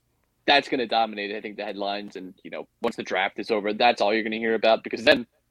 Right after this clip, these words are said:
what, we only have a, a week now, almost, a little over a week till July, and you'll have free agency. Um, Kyrie Irving will, will be a, a big part of that because, you know, he could, he could leave, <laughs> and, uh,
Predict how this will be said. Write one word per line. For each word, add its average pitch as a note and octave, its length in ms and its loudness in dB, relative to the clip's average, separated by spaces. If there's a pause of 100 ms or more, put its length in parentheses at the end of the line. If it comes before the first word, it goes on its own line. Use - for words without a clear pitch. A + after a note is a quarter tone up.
(140)
what, G#2+ 220 -4
we A2+ 100 -2
only A2 180 0
have G2+ 240 0 (480)
a, F#2+ 120 -2 (120)
a G2+ 100 -2
week A#2+ 340 -6
now, D#3 260 0
almost, E3 500 -2
a A#2 60 -4
little B2+ 200 2
over C3 160 2
a C3 60 0
week C#3+ 200 -4
till A2 200 0
July, D3 580 4
and A2 160 -8
you'll G2+ 120 -4
have F#2+ 100 -8
free G#2 260 -8
agency. C#3 540 -4 (280)
Um, E2+ 280 -10 (200)
Kyrie G#2+ 300 0
Irving G#2+ 260 -6
will, G#2 280 -6
will G#2+ 80 -8
be G2+ 220 -4
a, - 120 -2
a G2+ 60 -8
big G2 220 -6
part G#2+ 200 4
of G2+ 60 0
that G#2 240 2
because, - 400 -12 (580)
you F#2 80 -10
know, D#2 80 -8 (300)
he - 120 -20
could, G2 320 -8 (280)
he - 60 -20
could G2 160 -2
leave, G#2+ 260 -2 (380)
<laughs> D3 400 2
and, A#2+ 260 4
uh, G2 320 -2